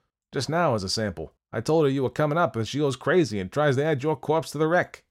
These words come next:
The Gatewood reunion took place in the office of the Captain of Inspectors on the second floor of the Oakland City Hall, and it was a merry little party. For an hour it was a toss-up whether Harvey Gatewood would die of apoplexy, strangle his daughter,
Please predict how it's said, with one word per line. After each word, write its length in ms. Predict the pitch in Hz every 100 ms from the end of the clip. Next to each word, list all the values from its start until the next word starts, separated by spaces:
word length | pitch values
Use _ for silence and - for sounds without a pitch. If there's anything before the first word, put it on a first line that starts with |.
| _ _ _ _ _ _ -
The 80 | 110
Gatewood 380 | 151 120 127
reunion 480 | 110 120 123 101 107
took 200 | 123 120
place 240 | 131 127 123
in 100 | 110
the 120 | 113
office 320 | 113 107 104
of 80 | 98
the 60 |
Captain 340 | 101 120 - 110
of 60 |
Inspectors 600 | 92 - - 107 - -
on 100 | 78
the 60 | 80
second 320 | - 101 95
floor 260 | - 101 98
of 80 | 90
the 100 | 101
Oakland 300 | 95 95 92
City 220 | 101 82
Hall, 440 | 98 90 - - _ _ -
and 100 | 117
it 40 |
was 140 | 110 110
a 40 |
merry 280 | 117 127 98
little 200 | 90 85
party. 380 | 110 92 64 - _ _ _ _ -
For 100 | 131
an 80 | 147
hour 280 | 151 135
it 80 | 127
was 160 | 117 107
a 20 |
toss-up 540 | - 127 113 78 -
whether 220 | 101 101 101
Harvey 260 | 110 98
Gatewood 440 | 92 110 92 92 85
would 200 | 90 92
die 220 | 101 95
of 120 | 92
apoplexy, 600 | 101 87 90 76 - 92 - _
strangle 400 | - 127 120 110
his 100 | 98
daughter, 460 | 101 87 85 110